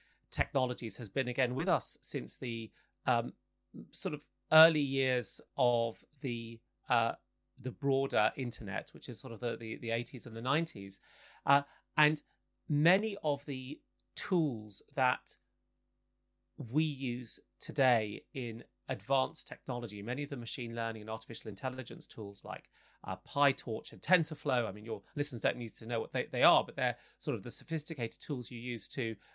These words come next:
make, um, machine learning models, have been open sourced. Uh, within a few days of, uh, the coronavirus starting to spread,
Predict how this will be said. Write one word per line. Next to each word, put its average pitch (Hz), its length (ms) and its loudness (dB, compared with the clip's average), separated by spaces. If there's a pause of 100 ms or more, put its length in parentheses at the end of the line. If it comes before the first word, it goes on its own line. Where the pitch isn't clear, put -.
(140)
make, 139 380 2 (140)
um, 113 260 0
machine 123 300 -4
learning 185 260 2
models, 110 360 -6 (340)
have 151 240 4
been 139 140 2
open 135 360 -4
sourced. 95 460 -8 (340)
Uh, 135 180 6
within 147 320 4
a 170 60 2
few 147 480 -4 (260)
days 139 520 4 (140)
of, 117 360 4 (200)
uh, 120 360 0 (420)
the - 180 -10
coronavirus 131 560 6
starting 127 400 -4
to - 140 -12
spread, 120 380 0